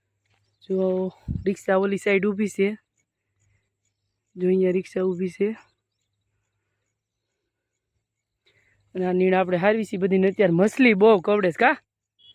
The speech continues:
મચ્છર કાળા ગજબના છે, બહુ જ કવડે છે અત્યારે. ઘરના મચ્છર તો હારા, આ મછલી એટલી ઝેરી આવે આમ. તો ફટાફટ વાઢી લે ને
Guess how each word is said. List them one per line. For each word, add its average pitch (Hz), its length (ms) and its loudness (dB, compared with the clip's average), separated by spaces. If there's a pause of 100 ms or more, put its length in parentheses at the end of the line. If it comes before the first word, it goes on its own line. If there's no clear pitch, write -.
(1300)
મચ્છર 240 600 4
કાળા 208 260 0
ગજબના 190 460 -8
છે, 180 140 -12
બહુ 190 420 0
જ 165 100 -16
કવડે 190 300 0
છે - 120 -14
અત્યારે. 160 360 -6 (480)
ઘરના 202 280 4
મચ્છર 220 300 0
તો 214 140 0
હારા, 196 380 2 (640)
આ 165 100 -10
મછલી 208 460 -2
એટલી 220 300 2
ઝેરી 196 460 4
આવે 170 240 0
આમ. 147 120 -10 (1000)
તો 165 80 -8
ફટાફટ 208 640 0
વાઢી 208 260 2
લે 240 200 2
ને 190 200 -4